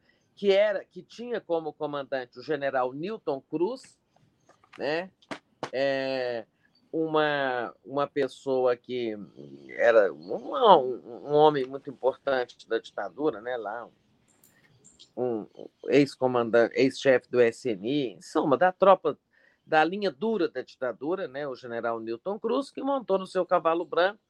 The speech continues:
e saiu aí com as tropas do Comando Militar do Planalto reprimindo as pessoas, né?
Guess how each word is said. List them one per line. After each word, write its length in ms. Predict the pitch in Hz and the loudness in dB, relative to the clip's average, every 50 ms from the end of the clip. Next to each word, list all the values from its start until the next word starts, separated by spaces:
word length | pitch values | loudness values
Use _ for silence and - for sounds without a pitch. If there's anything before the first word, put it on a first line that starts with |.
| _ _ _ _ _ _ _ _ - | _ _ _ _ _ _ _ _ -8
e 120 | - 233 | -8 -8
saiu 520 | - - - - 247 214 196 208 226 233 | -6 -4 -2 0 2 2 0 0 2 2
aí 360 | 226 220 208 180 175 202 226 214 | 2 4 4 2 0 -2 -8 -8
com 160 | - - 190 | -4 -2 0
as 200 | 180 175 - - | 0 -2 -4 -4
tropas 480 | - 160 156 156 170 175 - 165 143 | 0 4 4 4 4 4 0 -4 -6
do 160 | - - 143 - | -4 -4 -4 -4
Comando 460 | - 143 143 139 135 131 127 127 127 | -2 -4 -4 -2 -4 -4 -6 -6 -6
Militar 460 | 131 131 139 139 - 139 131 135 135 | -6 -6 -8 -6 -2 -2 -2 -2 -2
do 100 | 131 127 | -6 -8
Planalto 480 | - 170 180 185 175 170 165 170 - 180 | -4 -2 -2 0 0 -2 -2 -4 -6 -10
reprimindo 640 | 165 190 196 _ - 262 277 240 190 185 190 190 | -12 -12 -12 _ -10 -10 -8 -6 -6 -6 -4 -4
as 100 | 196 196 | -6 -6
pessoas, 720 | - - 117 - - - 160 156 143 127 104 - _ - _ - | -6 -8 -8 -8 -6 -2 0 0 2 0 -2 -4 _ -20 _ -14
né? 240 | 113 139 165 185 | -10 -10 -10 -10